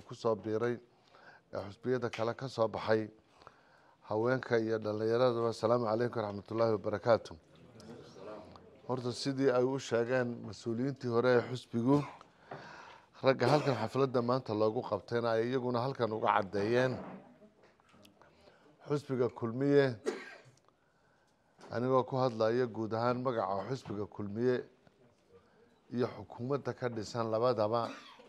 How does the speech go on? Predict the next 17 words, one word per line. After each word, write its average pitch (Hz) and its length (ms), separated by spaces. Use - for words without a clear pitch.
waxaan 117 240
halkan 131 280
ku 131 120
soo 123 200
dhaweynaynaa 110 640
si 127 180
sharaf 113 400
iyo 110 180
qadarin 110 500
iyo 117 160
maamuus 113 500
iyo 113 100
milgo 107 380
leh 131 180
mas-uuliyiinta, 123 920
odayada, 123 840
dhallinyarada 117 840